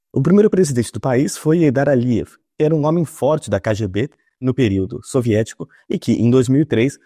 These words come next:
passou o poder para o seu filho, Ilham Aliyev, que tem governado, portanto, faz mais de vinte anos. E, inclusive, colocou a própria esposa para ser vice-presidente.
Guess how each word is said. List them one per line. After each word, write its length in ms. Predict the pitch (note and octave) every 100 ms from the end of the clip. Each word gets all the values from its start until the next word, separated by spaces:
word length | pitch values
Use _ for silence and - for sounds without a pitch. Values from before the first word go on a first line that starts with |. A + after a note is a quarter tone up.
| _ -
passou 300 | D#3+ - D3+
o 20 |
poder 340 | B2+ A2+ C#3
para 100 | -
o 40 | C#3
seu 160 | D3
filho, 320 | - G2 F2+ - -
Ilham 460 | C3+ B2+ A#2 B2+ B2+ _ -
Aliyev, 380 | A#2+ G2 - -
que 120 | D3+
tem 180 | D3+ D#3+
governado, 500 | D#3 C#3 A2+ A#2 C3+
portanto, 380 | - G#2 B2+ C3
faz 220 | C3+ B2
mais 340 | G#2+ A#2+ B2+ -
de 80 |
vinte 280 | A2+ C#3 -
anos. 220 | - - _ _ _
E, 100 | D3
inclusive, 460 | F3+ G#3 D3+ F3 F#3
colocou 340 | E3+ C#3+ G#2+
a 80 | F#2+
própria 340 | - C#3+ F3+ F3+
esposa 500 | - A#2+ A#2 B2+ - _ -
para 160 | D3
ser 340 | A#2 - G#2+ - _ _ -
vice-presidente. 840 | A#2 G#2+ B2 A2 G#2 F2+ - -